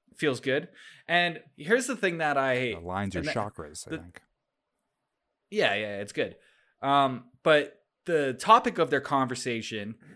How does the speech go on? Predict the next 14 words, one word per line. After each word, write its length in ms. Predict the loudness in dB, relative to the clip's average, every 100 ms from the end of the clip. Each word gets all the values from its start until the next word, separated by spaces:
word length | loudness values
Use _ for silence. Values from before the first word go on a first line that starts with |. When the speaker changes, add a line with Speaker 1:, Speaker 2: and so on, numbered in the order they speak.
| -14
Speaker 1:
and 160 | -8
this 100 | -6
is 60 | -6
the 80 | -2
thing 200 | -2 0
that's 180 | 0 0
a 40 |
little 240 | -2 -2
annoying 320 | -2 -8 -10 -14
for 120 | -20
me. 120 | -20 _ _ _ _ _ _ _ -4
Now, 420 | 0 2 0 -2 -14 -10 -4
<clears throat> 880 | -2 -2 -10 _ _ _ _ _ 4
uh, 340 | 8 8